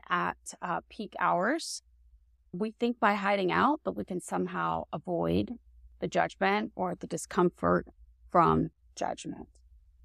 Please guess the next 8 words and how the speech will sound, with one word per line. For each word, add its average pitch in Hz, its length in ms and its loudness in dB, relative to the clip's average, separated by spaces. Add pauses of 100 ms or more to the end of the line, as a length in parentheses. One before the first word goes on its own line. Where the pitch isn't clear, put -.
(880)
But 226 80 0
here's 339 240 6
what's 349 160 0
crazy. - 680 2
When 202 240 -4
you 226 140 -2
do 320 380 0
this, 190 500 4